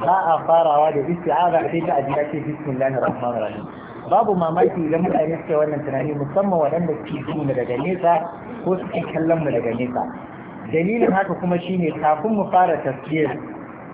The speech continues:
yake alaramman yana zuwa da wuri, da aka sai ya fara shayar da mutane karatun Alkur'ani. Mutane suna zaune tun kafin a fara din. Da haka ana ta musu tilawar Alkur'ani, to,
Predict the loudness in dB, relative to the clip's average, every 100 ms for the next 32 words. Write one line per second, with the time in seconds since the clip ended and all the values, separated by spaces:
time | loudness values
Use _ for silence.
0 | -10 -6 -4 0 2 4 4 4 4 2
1 | 2 2 0 2 2 2 2 2 2 0
2 | -6 -12 -4 0 0 0 0 0 2 4
3 | 4 4 0 2 4 6 4 2 0 0
4 | 0 2 2 -2 -4 -6 -8 -2 2 2
5 | 0 -2 -2 -2 -2 -2 0 0 0 -4
6 | -10 -14 -14 -12 -6 2 6 6 2 0
7 | 0 2 2 0 0 -2 -2 -2 0 0
8 | 0 0 -2 0 0 2 0 -2 -4 -8
9 | -12 -12 -6 -4 -2 -2 0 0 0 0
10 | 0 -2 -2 0 2 2 0 -2 -2 0
11 | 0 0 -2